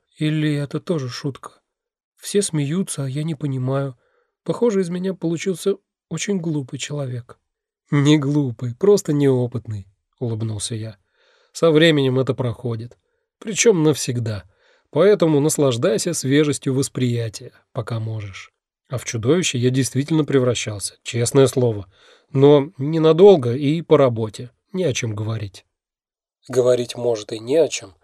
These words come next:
однако этой истории посвящена целая повесть «Болтливый мертвец».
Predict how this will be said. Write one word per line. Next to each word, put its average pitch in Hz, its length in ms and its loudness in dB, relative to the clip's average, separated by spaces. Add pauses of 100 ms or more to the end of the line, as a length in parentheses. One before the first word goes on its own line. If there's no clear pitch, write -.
(280)
однако 185 580 4
этой 156 300 0
истории 170 540 -4
посвящена 143 580 0
целая 156 380 4
повесть 139 580 2
«Болтливый 127 680 -2
мертвец». 113 760 -12